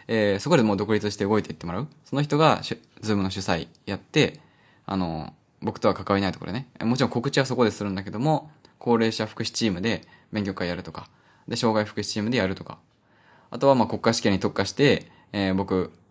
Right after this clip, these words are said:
あの、人に教えてみたいですっていう人がいた-、いたら、やってもらってもいいし、みたいなね、時事問題について、えー、ちょっと特に話したいですっていう人が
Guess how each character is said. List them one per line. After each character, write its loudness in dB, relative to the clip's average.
あ -8
の、 -8
人 -4
に 0
教 -2
え -2
て 0
み 2
た 2
い 4
で -2
す -10
っ -20
て -12
い -4
う -
人 -4
が 2
い 2
た-、 -4
い -6
た 2
ら、 2
や 0
っ -2
て -4
も 2
ら -2
っ -12
て -6
も -4
い -4
い -10
し、 -10
み -8
た 0
い -2
な -4
ね、 -6
時 -6
事 -2
問 4
題 0
に -4
つ -8
い -2
て、 2
え 0
ー、 -18
ち -6
ょ -2
っ -6
と -8
特 -4
に -4
話 -4
し -8
た 0
い 0
で -4
す -2
っ 0
て -10
い -2
う -6
人 -8
が -4